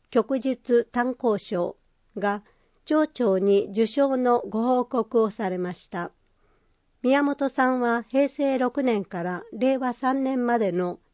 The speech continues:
二十七年間、町議会議員として農業振興などに尽力されました。松岡さんは平成十年一月の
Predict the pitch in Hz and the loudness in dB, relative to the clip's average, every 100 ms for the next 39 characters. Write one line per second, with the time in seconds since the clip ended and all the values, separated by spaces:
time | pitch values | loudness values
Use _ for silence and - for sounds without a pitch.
0 | _ 262 302 277 233 180 180 202 214 202 | _ 0 0 2 0 2 0 0 0 -2
1 | 180 - 165 170 - _ _ _ _ _ | -4 -6 -8 -8 -10 _ _ _ _ _
2 | _ 262 269 262 254 254 240 226 262 226 | _ 4 6 2 0 2 2 2 -2 -2
3 | 202 202 170 - 190 190 - _ _ _ | -2 -4 -6 -6 -4 -4 -4 _ _ _
4 | - 254 277 269 262 254 - 277 240 247 | 2 4 4 2 0 0 -2 -4 -2 -2
5 | 190 185 196 202 190 185 190 202 214 208 | 0 0 -2 0 0 -2 -2 -4 -2 -6
6 | - 202 190 180 175 - 185 175 - _ | -6 -6 -4 -4 -6 -10 -8 -8 -10 _
7 | _ _ _ _ _ _ _ - 226 294 | _ _ _ _ _ _ _ -2 -2 0
8 | 302 - 226 247 214 196 202 208 _ _ | -2 -2 -6 -4 -4 -2 -4 -6 _ _
9 | _ - 277 285 285 277 240 302 269 202 | _ 2 2 4 0 0 0 0 2 0
10 | 190 190 254 - 233 226 - 226 208 214 | 0 -2 -6 -4 -2 -2 -2 -2 0 -2